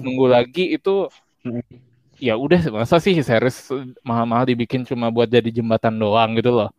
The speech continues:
Speaker 2: Iya.
Speaker 1: Karena itu
Speaker 2: Hmm.
Speaker 1: gua masih lebih suka WandaVision.
Speaker 2: Iya.
Speaker 1: Ya maksudnya tetep, ya gua harapnya, harapannya sih, eh, di episode enam ini lebih,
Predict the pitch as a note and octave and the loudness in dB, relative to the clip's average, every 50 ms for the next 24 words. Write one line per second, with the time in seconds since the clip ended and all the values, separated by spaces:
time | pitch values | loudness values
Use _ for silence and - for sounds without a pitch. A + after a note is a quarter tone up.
0 | _ _ _ _ _ - B2+ B2 B2 A#2+ A#2 A2+ A2 A2 A#2+ A#2+ - - - - | _ _ _ _ _ -16 -12 -8 -6 -6 -4 -4 -4 -6 -6 -10 -16 -20 -20 -20
1 | - - B2 B2+ B2 B2 B2+ B2 A#2 A2+ - E3+ F3 D#3+ C#3 B2 D3+ B2+ A#2+ A#2+ | -6 0 4 4 4 6 4 4 4 4 6 6 6 6 4 4 4 2 2 2
2 | A#2+ A2 B2 - A#2 A2 A2 A2 A2 G#2 A2 A#2 G#2 - A2+ G#2 G2+ G2 G2+ G2+ | 0 0 0 0 0 0 0 0 0 -2 -2 -2 -2 -2 -2 -2 -2 -4 -8 -12
3 | - _ _ - - - - - A#2 A2+ A#2 A#2 C#3 B2 A#2+ A#2+ A#2 A#2 B2 A#2+ | -18 _ _ -16 -14 -12 -10 -10 -10 -10 -8 -4 0 2 4 4 4 2 0 -4
4 | D3 D3 F#3 G3+ F#3+ - - D3 - - - - _ - D3 D#3 D3+ C3 C3+ C3 | -2 -2 0 0 0 -2 -4 -4 0 0 0 -2 _ -6 -4 0 2 2 2 4
5 | D3+ F#3 G3 F#3+ E3 D3 C#3+ E3+ F3 F#3+ F#3+ - - C#3 C3+ C3 C#3+ D3 E3 F3 | 4 6 6 6 6 6 4 2 0 -4 -4 -2 0 0 0 2 0 -2 -6 -6
6 | - A3+ A3+ A3 G3+ F3 C#3 A2+ E2+ - _ _ - C#3 C#3+ C3 B2+ B2+ B2 B2 | -8 -8 -6 -6 -6 -6 -6 -8 -12 -14 _ _ -14 -12 -10 -6 -4 -4 -2 -2
7 | B2 B2+ B2 B2+ - C3 B2 - C3 - C3 B2+ B2+ B2 B2+ C3+ D3 F3 F#3+ F3 | -4 -4 -6 -6 -6 -6 -4 -4 -6 -6 -6 -6 -6 -6 -6 -4 -4 -2 2 2
8 | D3 C3 B2+ A#2+ A#2+ | 2 2 2 2 2